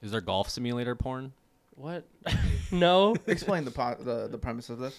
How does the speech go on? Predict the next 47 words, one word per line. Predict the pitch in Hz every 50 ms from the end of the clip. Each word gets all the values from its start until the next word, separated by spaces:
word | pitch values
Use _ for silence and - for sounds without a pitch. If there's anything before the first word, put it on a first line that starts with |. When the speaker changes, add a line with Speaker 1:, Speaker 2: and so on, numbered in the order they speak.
| - -
Speaker 2:
Well, | - 170 190 208 208
and | 165 156 180 185
I'm | 185 196 214
not | 247 254
Speaker 1:
There's | 226 233
Speaker 2:
gonna | 220 202
Speaker 1:
a |
Speaker 2:
lie, | 190 202 226 214
I | -
Speaker 1:
pussy | - 147 139 - 247
Speaker 2:
think | 262 202
Speaker 1:
on | 190 196
the | 202
end | 196 185
of | 185
Speaker 2:
that | 202 214 208
Speaker 1:
the | -
golf | - 190 185 214
Speaker 2:
kinda | 214 208 196
Speaker 1:
club. | 165 156 147
Speaker 2:
fucked | 196 180 190 190 -
up | 208 180 160
my | 165 156 147
swing | 135 - - - - 147 165 175 170 165 151
really | 139 147 156 160 160 156 147
bad. | 127 139 139 139 139 135 123 123 120 117 117 - - - _ - - _
Like, | - 143 139 131
Speaker 1:
Did | 131 147
it | 165
Speaker 2:
playing, | 156 151 151 156
Speaker 1:
really? | - 175 190 208 - _ _ -
Speaker 2:
I | 143
think | 156 - 208 196 196 190
it | 160 139
fucked | - - 170 170 165 170 170
up | 180 165 135
my | 151 147
swing | 135 - - - 143 151 160 185 180
because, | 151 170 170 175 170 151 139
like, | 151 147 135 131 113 - - 127
the | 131 143
motions, | 147 143 143 151 170 190 180 - - 165 151 143 135 127 120
the | 123 135
mechanics | 135 135 - - 160 156 160 175 190 165 -
aren't | 180 156 151 - -
the | 131
same. | 123 - - 131 131 131 123 117 117 113 113